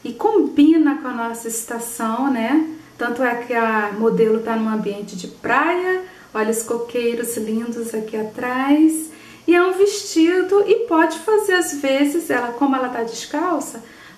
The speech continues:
pode fazer às vezes de saída de praia, né?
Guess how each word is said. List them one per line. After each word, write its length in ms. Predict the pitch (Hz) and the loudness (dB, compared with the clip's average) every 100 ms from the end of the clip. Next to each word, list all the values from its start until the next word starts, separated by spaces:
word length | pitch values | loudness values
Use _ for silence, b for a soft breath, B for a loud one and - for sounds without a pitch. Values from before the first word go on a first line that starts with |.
| - | -2
pode 380 | 285 233 233 226 | 0 2 0 0
fazer 300 | 339 339 311 | 0 0 2
às 220 | 294 277 | 0 0
vezes 500 | 254 262 262 285 285 | 2 2 2 -2 -2
de 60 | 262 | -8
saída 440 | 262 285 262 262 | -4 0 0 0
de 140 | 262 - | -4 -6
praia, 720 | - 269 247 247 269 330 359 | -8 -4 -2 0 2 2 4
né? 380 | 277 269 320 | 4 4 2